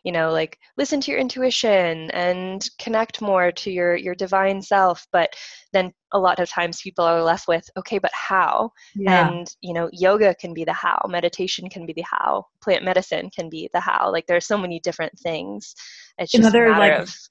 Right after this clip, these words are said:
Speaker 2: couple
Speaker 1: yeah.
Speaker 2: hows I've been super into these days are, like, dancing. Get out of
Speaker 1: Yes.
Speaker 2: dancing. I mean, yoga I've been practicing, as you know, for nineteen years. Dance is, like, not formulaic.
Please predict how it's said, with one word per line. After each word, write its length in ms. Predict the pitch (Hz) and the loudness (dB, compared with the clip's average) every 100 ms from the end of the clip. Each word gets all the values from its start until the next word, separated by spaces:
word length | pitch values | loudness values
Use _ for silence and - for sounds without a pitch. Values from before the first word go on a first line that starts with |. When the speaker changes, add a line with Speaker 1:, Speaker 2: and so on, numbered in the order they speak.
| _ _ - | _ _ -6
Speaker 2:
couple 220 | 214 208 | -2 2
Speaker 1:
yeah. 160 | 175 165 | 2 0
Speaker 2:
hows 360 | 185 196 214 | -4 -4 -2
I've 140 | 220 202 | 0 0
been 140 | 208 | 0
super 300 | 202 226 226 | 0 -2 -2
into 300 | 214 214 226 | 0 0 2
these 220 | 233 240 226 | 0 0 0
days 400 | 247 254 269 - | 0 0 -2 0
are, 80 | 214 | 0
like, 160 | 208 170 - | 0 -2 -6
dancing. 840 | - 185 226 220 214 170 160 - 180 _ _ _ _ _ _ _ _ _ _ _ _ _ | -12 -6 -4 -4 -4 -2 -4 -8 -16 _ _ _ _ _ _ _ _ _ _ _ _ _
Get 200 | 170 202 | -4 4
out 460 | 226 247 226 175 - | 8 8 8 6 2
of 60 | 220 | -4
Speaker 1:
Yes. 260 | 175 - | -10 -2
Speaker 2:
dancing. 460 | 233 226 233 262 233 | 4 4 4 2 2
I 80 | 220 | 4
mean, 180 | 208 190 | 4 4
yoga 260 | 208 208 | 2 4
I've 80 | 226 | 4
been 140 | 214 185 | 2 0
practicing, 440 | 202 196 - 214 | -2 -4 -4 -2
as 200 | 196 175 | -2 -2
you 60 | 196 | -4
know, 120 | 190 | -4
for 140 | 190 | -6
nineteen 520 | 180 185 202 - 220 | -4 -4 -6 -6 -6
years. 280 | 202 208 220 - _ - _ | -6 -4 -6 -8 _ -20 _
Dance 320 | - 226 247 277 | 2 4 4 4
is, 200 | 311 294 | 2 4
like, 340 | 240 170 - | 2 0 -2
not 360 | 196 190 226 - | 2 4 2 0
formulaic. 840 | - 247 233 196 180 202 135 - | 0 2 4 4 4 2 0 -2